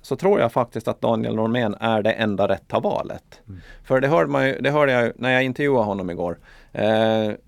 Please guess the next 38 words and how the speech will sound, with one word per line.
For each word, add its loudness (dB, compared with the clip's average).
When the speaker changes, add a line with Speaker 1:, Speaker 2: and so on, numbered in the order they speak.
Speaker 1:
han 0
har 2
ju 0
noterat 0
en 0
hel 0
del, 0
eh, -2
som -2
han 0
tycker -4
att -8
skulle -2
ha, -6
borde -4
ha -4
gjorts -8
på -6
ett -6
annat -10
sätt. -6
Eh, 0
det -2
var 2
ju 2
ganska -2
klart, 0
för -4
han 0
var 0
tydlig 0
med -2
att -8
det -2
blir -2
förändringar -2
i -4
spelsystem. -4